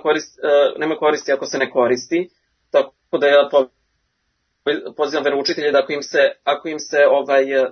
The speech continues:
crteži sviđaju i ako oni misle da im mogu doprineti u verskoj nastavi,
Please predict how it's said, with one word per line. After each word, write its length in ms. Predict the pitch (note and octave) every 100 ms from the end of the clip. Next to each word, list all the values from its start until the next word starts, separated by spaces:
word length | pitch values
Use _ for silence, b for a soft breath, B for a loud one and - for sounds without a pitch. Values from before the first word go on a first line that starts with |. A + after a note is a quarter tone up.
| -
crteži 300 | E3 E3+ -
sviđaju 540 | - B2+ C3+ C#3+ F3+
i 140 | F3+ F3
ako 220 | D3+ E3+
oni 120 | D#3
misle 220 | D3+ D3
da 60 | C#3
im 60 | C#3
mogu 360 | C#3 C#3 B2 -
doprineti 540 | C#3+ C#3+ C3 B2+ C3
u 220 | B2+ B2 -
verskoj 300 | C#3+ C3+ C3+
nastavi, 460 | B2 - C#3+ E3+